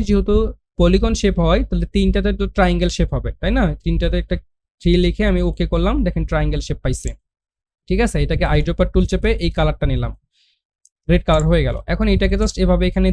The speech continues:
দিলেই কিন্তু হয়ে যাচ্ছে, তাই না? তো দেখেন এটা কিন্তু শিফট চেপে, অবশ্যই এটাকে শিফট চেপে ছোট বড় করবেন। তো এটা দেয়া লাগবে হচ্ছে এই পাশে, এক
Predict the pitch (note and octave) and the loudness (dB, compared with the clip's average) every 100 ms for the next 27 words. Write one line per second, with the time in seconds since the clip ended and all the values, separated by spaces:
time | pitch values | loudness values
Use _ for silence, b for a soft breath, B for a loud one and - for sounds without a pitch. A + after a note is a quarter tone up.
0 | D#3+ E3 F#3 F#3 E3+ E3+ F3 D#3 - C#3 | 2 2 2 0 2 2 2 0 -2 0
1 | G3 C4 D#3+ - B B - E3+ F#3+ A3 | 2 2 0 -2 B B -2 2 2 2
2 | F3+ F#3+ F#3+ G3+ - A3+ E4 - - - | 2 2 0 0 0 0 0 -2 -8 -4
3 | G#3 - - G3 G3+ A3 E3+ E3 - E3+ | -4 -2 -4 -2 0 0 0 0 -2 -2
4 | F3 E3+ - F#3 - E3 - D#3+ D3 C#3 | -2 -2 -2 -4 -2 -4 -2 -2 0 0
5 | C3+ C#3 F3+ C4+ b b _ F3+ F#3 G3 | 0 0 0 -2 b b _ 0 2 2
6 | - _ _ - D#3 F3+ F#3 F#3 G#3 - | -2 _ _ -4 2 4 4 2 -2 -2
7 | - F3+ F#3 C#3+ C3+ - C2+ _ - E3+ | -2 4 4 2 -4 -8 -12 _ -4 -4